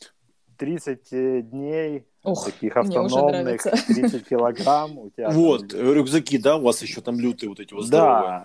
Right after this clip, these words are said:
Speaker 1: вот. Ну, у тебя все легкое максимально, все снаряжение. Ты обрезаешь там бирки на одежде, укорачиваешь зубную щетку, ложку
Speaker 3: Делаешь
Speaker 1: укорачиваешь.
Speaker 3: обрезание.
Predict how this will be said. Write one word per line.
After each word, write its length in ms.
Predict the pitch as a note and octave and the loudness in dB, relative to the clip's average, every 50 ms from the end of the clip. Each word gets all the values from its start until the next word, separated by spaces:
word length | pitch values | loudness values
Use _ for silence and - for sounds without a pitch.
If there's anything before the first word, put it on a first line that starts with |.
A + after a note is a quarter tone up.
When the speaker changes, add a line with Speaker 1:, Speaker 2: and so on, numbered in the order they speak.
| G2 | -8
Speaker 1:
вот. 460 | G2+ G#2+ G#2+ G2+ F#2+ F#2+ F#2 F2+ - - | -6 -4 -2 0 0 0 -2 -4 -6 -6
Ну, 360 | A2 G#2 G2+ G2+ A#2 E3 F#3+ | -4 -4 -4 -2 0 2 2
у 60 | E3+ D3 | 2 4
тебя 200 | - D#3+ D3+ D3+ | 4 2 2 2
все 220 | - - D#3+ D3+ | 0 0 0 0
легкое 460 | D#3 F3+ A3+ C#4 - - - E3 C3+ | 2 2 0 0 -2 -4 -6 -8 -8
максимально, 640 | B2+ B2 A#2 - - - B2 A#2+ A#2 A2+ A2 G#2 G#2 | -8 -10 -14 -16 -16 -18 -14 -10 -10 -10 -10 -12 -14
все 160 | G2+ - - G#2+ | -16 -14 -14 -14
снаряжение. 840 | - - G#2+ G#2 A2 A2 A2+ C#3 D#3+ F3 F#3 E3+ D3+ C#3 B2 A2 - _ _ - | -14 -14 -12 -12 -10 -4 0 0 0 0 0 -2 -4 -6 -6 -6 -8 _ _ -4
Ты 120 | B2 C3 | -2 0
обрезаешь 600 | B2+ A2+ G#2+ B2+ B2+ A2+ A2+ C3+ C3+ C3 B2 A#2 - | 0 0 0 -2 -2 0 2 2 2 2 0 -2 -8
там 260 | _ - G#2+ G#2 G#2+ | _ -12 -12 -12 -12
бирки 460 | A2 G#2+ A2+ D3+ F3 F3+ D3+ - - D3 | -14 -12 -8 -6 -6 -6 -8 -10 -12 -10
на 200 | C#3 C#3 C3+ C3 | -8 -6 -6 -4
одежде, 640 | C3 C3 B2 A#2 B2+ C3+ C3+ B2+ A#2 A2 A2+ A#2 A#2 A#2 | -4 -6 -8 -8 -8 -6 -4 -6 -6 -8 -10 -10 -10 -10
укорачиваешь 720 | A2+ G2+ - A#2+ A2+ A#2 A#2 - - A#2+ A2 A2+ A2 G2+ | -10 -8 -8 -6 -6 -6 -6 -8 -10 -12 -10 -10 -12 -12
зубную 380 | G#2 A2 G2+ A2+ A#2 A2+ G#2+ G2+ | -14 -16 -16 -16 -20 -20 -20 -20
щетку, 640 | - - - - C#3 D3 D3 C#3+ - - _ A#2 G#2 | -20 -8 -2 0 2 2 2 0 -2 -6 _ -4 -4
ложку 420 | G#2 A2 A#2+ C#3+ C3+ D#3 A#2+ B2 A2+ | -2 -2 -2 -2 -2 -4 -4 -4 0
Speaker 3:
Делаешь 480 | A#2 A#2+ A#2+ A2+ A#2 A#2 A2 - - | 2 2 4 4 4 4 2 0 -2
Speaker 1:
укорачиваешь. 0 | |
Speaker 3:
обрезание. 880 | A2+ A2 A2 A2 A2 - A#2+ B2+ B2+ B2 A#2+ A#2 A2+ A2 G#2+ G#2+ - | -4 -4 -4 -4 -2 -2 -4 -2 -2 -4 -6 -8 -8 -10 -12 -14 -18